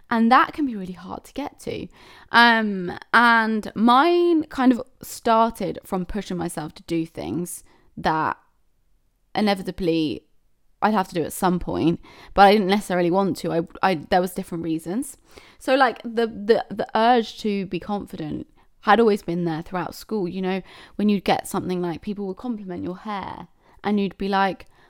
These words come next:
"Oh my God, I have nice hair." And you'd be like, "I have nice hair? Like, what? People think I have nice hair?" But you wouldn't, it wouldn't come from a, like, "Oh my God, I'm amazing now." It'd be like, "Oh my God, people think I have nice hair.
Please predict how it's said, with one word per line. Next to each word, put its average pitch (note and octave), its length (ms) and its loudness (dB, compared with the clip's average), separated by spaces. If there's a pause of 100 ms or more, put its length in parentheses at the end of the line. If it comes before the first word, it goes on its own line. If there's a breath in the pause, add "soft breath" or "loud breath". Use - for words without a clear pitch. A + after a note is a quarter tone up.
(140)
"Oh D4 380 -6
my - 100 -20
God, - 400 -18
I G#3+ 60 -16
have A#3 200 -14
nice A3 260 -6
hair." D4+ 280 -10
And - 160 -16 (460)
you'd A3+ 160 -8
be A#3+ 60 -8
like, - 80 -14 (680)
"I G3 60 -6
have G3 200 -10
nice F#3+ 220 -12
hair? G3+ 360 -10 (200)
Like, A3 200 -4
what? F#3 360 -8 (400)
People C4+ 200 -6
think C#4 160 -4
I B3+ 40 -6
have G#3+ 140 -10
nice F3+ 200 -12
hair?" B3 380 -12 (640 loud breath)
But G#3+ 140 2
you B3 100 0
wouldn't, D4 340 2
it B3 100 -2
wouldn't C4 260 0
come C4 180 -2
from A#3+ 160 -4
a, G#3 140 0
like, F#3+ 220 -6 (120)
"Oh A#3 140 6
my G#3+ 120 0
God, G3+ 220 -2
I'm F3+ 100 -2
amazing F3+ 420 -2
now." D3 180 -6
It'd F3 140 -8
be F#3+ 100 -6
like, F#3 200 -8 (140)
"Oh G#3 60 -10
my A3+ 140 -10
God, A#3 120 -12
people G3+ 200 -14
think G3 180 -16
I F#3+ 40 -16
have F3+ 100 -14
nice F#3 220 -14
hair. A3+ 360 -16